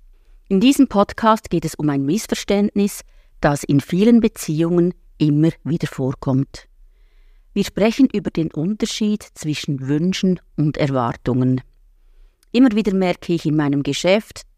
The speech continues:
dass von Wünschen gesprochen wird, sich dahinter aber klare Erwartungen verstecken. Und das oft, ohne dass derjenige oder diejenige, die den Wunsch ausspricht, sich dessen bewusst ist.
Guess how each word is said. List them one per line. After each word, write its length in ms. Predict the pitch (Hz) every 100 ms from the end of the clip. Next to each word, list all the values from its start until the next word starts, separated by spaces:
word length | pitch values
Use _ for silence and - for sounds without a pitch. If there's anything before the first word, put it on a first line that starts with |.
| -
dass 200 | 156 -
von 240 | - 143
Wünschen 460 | 135 175 226 247 226
gesprochen 760 | 170 - - 135 175 - 233
wird, 200 | 156 170 - _ _ - _ _
sich 320 | - - 139
dahinter 500 | - 135 131 170 - - _ -
aber 160 | - -
klare 480 | - 147 135 175 175
Erwartungen 680 | 143 127 127 - 147 139 139
verstecken. 760 | - - 131 117 - 127 107 _ _ _ _ _ _
Und 240 | 185 156
das 240 | 175 170 -
oft, 300 | 170 254 - -
ohne 300 | 185 240 240
dass 180 | 185
derjenige 720 | - 147 156 160 233 262 208 175
oder 140 | 151
diejenige, 720 | - 202 254 170 156 143 147 _ _ - -
die 80 | 165
den 180 | 151 156
Wunsch 240 | 165 156 -
ausspricht, 800 | 143 156 226 - 190 196 - -
sich 280 | - 196 -
dessen 360 | 123 120 - 147
bewusst 460 | 147 123 127 -
ist. 420 | - - - -